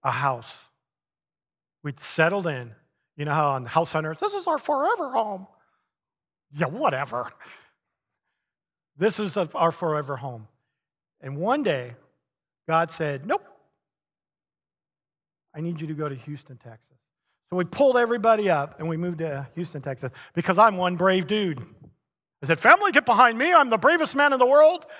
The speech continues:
Here we go." Are you kidding? My wife and I would talk for hours. "Is,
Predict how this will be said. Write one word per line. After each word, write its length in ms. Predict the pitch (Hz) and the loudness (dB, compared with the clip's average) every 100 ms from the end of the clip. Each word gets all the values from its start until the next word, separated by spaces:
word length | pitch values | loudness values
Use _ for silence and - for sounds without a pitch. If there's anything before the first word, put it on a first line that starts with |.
| - | 2
Here 120 | 349 | 2
we 100 | 330 | 4
go." 320 | 226 127 120 - _ _ _ - | 2 2 -6 -18 _ _ _ -4
Are 80 | 233 | 0
you 160 | 370 | 0
kidding? 400 | - 311 370 466 - _ _ _ _ _ _ - | 0 -2 -2 -8 -16 _ _ _ _ _ _ 0
My 120 | 226 | 2
wife 280 | 240 285 254 | 4 4 2
and 80 | |
I 80 | 208 | 0
would 160 | 180 170 | 0 -4
talk 300 | - 202 - | 0 0 0
for 120 | - | -10
hours. 420 | 143 190 185 127 | -6 -2 -2 -4
"Is, 80 | 143 | -10